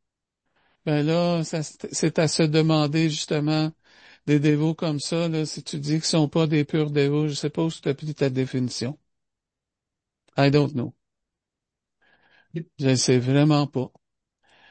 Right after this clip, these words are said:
Alors, euh, dans, dans ce qu'on comprend des enseignements de Prabhupada, un pur dévot, c'est un dévot qui suit les quatre principes et qui chante seize tours. Et qui,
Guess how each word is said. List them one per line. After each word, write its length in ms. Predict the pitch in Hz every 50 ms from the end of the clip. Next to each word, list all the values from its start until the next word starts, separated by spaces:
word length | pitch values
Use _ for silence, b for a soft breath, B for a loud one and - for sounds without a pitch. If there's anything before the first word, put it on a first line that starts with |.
| b b b b _ -
Alors, 420 | - 123 127 127 127 127 123 123 120
euh, 140 | 123 113 117 135 - _ _ - - - _ _ _ -
dans, 460 | 110 127 151 151 165 165 165 160 147 - - - _ _ -
dans 240 | 135 147 151 151 156
ce 80 | -
qu'on 160 | - 160 156
comprend 640 | 151 - 185 175 175 175 - - 170 180 180 185 185
des 200 | 165 160 147 143
enseignements 520 | 151 151 147 - 165 147 147 151 156 156 156
de 100 | 147 143
Prabhupada, 760 | 147 - 147 139 139 135 135 - 156 156 165 170 165 - - 135
un 80 | 131
pur 300 | - - 180 165 170 170
dévot, 500 | 160 165 156 151 147 156 156 160 185 185 _ _ b b b b b b b
c'est 140 | - -
un 80 | 156 151
dévot 380 | 143 151 151 147 147 156 156 151
qui 100 | - -
suit 220 | - - 156 151
les 180 | 143 151 143 135
quatre 240 | - 160 151 147
principes 560 | - - 147 139 131 - - - 165 160 - -
et 80 | 139
qui 100 | 139 -
chante 280 | - - 147 135 131 -
seize 320 | - 151 127 120 110 -
tours. 240 | - 135 120 113 - _ _ _ _ _ _ _ _ _ _ _ _ _ _ _ _ _ _ _ _ _ _ _ -
Et 120 | 139 131
qui, 300 | 127 - - 135 - -